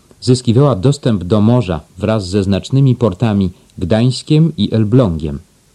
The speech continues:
W granicach królestwa znalazł się cały bieg Wisły. Zmieniało to w zasadniczy sposób sytuację ekonomiczną, ale także i polityczno-militarną kraju. Wielki mistrz zachowywał władzę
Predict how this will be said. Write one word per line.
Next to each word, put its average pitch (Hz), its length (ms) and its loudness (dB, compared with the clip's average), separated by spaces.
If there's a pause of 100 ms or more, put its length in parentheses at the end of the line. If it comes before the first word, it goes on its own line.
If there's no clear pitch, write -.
(500)
W 95 80 -4
granicach 110 440 2
królestwa 107 480 0
znalazł 110 420 -2
się 101 140 -4
cały 147 320 0
bieg 95 280 -2
Wisły. 87 460 -6 (840)
Zmieniało 151 500 4
to 160 140 0
w 110 40 -2
zasadniczy 123 540 0
sposób 127 420 -4
sytuację 120 580 -2
ekonomiczną, 107 840 0 (100)
ale 107 200 0
także 113 340 0
i 101 100 0
polityczno-militarną 101 1200 0
kraju. 76 420 -4 (1500)
Wielki 139 360 2
mistrz - 680 0
zachowywał 117 640 2
władzę 120 500 0